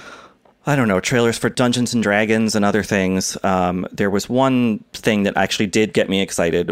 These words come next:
uh, which was Wakanda Forever. A sort of mournful, because obviously the Black Panther star Chadwick Boseman died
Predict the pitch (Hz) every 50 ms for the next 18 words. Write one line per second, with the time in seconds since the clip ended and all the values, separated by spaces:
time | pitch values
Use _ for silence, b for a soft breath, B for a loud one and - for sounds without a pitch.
0 | - - 87 90 87 85 - 98 95 - - 107 98 - 98 - - 95 90 92
1 | - - 95 87 85 80 90 90 87 85 - _ _ _ _ _ - 101 101 -
2 | - 156 165 165 117 104 95 98 95 101 113 113 113 - - 107 101 95 92 92
3 | 92 92 90 - - 90 - - - 92 90 82 - - - - 90 87 90 87
4 | - - 92 90 87 85 - _ _ - - - 95 92 92 - - _ _ _
5 | _ _ _ _ _ _ _ - 98 92 - - - 95 90 92 90 - - 92
6 | 90 - - - 87 - 87 - - 123 131 127 - 127 113 104 107 95 95 98
7 | 92